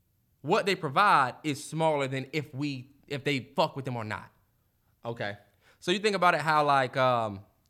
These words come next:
Speaker 1: there's still men that fuck with, or the, and this is different. You, you'll find, like, a token or a small group of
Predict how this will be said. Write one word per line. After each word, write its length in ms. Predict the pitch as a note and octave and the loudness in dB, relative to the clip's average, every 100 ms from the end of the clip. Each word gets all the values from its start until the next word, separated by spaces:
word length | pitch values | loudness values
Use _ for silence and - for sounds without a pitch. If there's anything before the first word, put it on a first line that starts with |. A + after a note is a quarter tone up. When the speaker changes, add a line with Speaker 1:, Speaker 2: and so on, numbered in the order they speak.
| _ _ _ | _ _ _
Speaker 1:
there's 300 | E3+ A#3+ A3+ | 2 2 2
still 420 | - A3 G#3+ G3 | 0 2 4 4
men 440 | D#3+ D#3 F#3+ F#3 E3 | 2 0 2 0 0
that 180 | D#3+ C3+ | -2 -4
fuck 360 | D#3+ D#3+ D3+ | -2 -2 -2
with, 300 | C#3+ C#3 B2+ - _ _ _ _ _ _ _ _ _ | -4 -4 -6 -10 _ _ _ _ _ _ _ _ _
or 160 | D3+ C#3+ | 0 0
the, 100 | - - - C#3+ | -2 -8 -16 -2
and 180 | E3+ G#3+ | 2 2
this 160 | D#4+ A3+ | 2 -2
is 140 | C3 | -4
different. 400 | B2 E3 D#3+ C3 | -2 -2 0 -4
You, 80 | G3 E3+ | -4 0
you'll 160 | B3 | 0
find, 300 | - F3+ D#3 | 2 0 2
like, 160 | C3+ B2+ | 0 -2
a 40 | |
token 720 | - D3+ D3 C#3 C3+ B2 A2 - _ _ _ - | -6 -4 -4 -4 -4 -4 -8 -12 _ _ _ -6
or 200 | C#3 B2+ | 0 0
a 40 | |
small 400 | B2+ D#3+ D3+ D3 | 0 0 4 4
group 280 | B2+ D3 D3 | 2 -4 0
of 280 | C3+ B2 | 0 0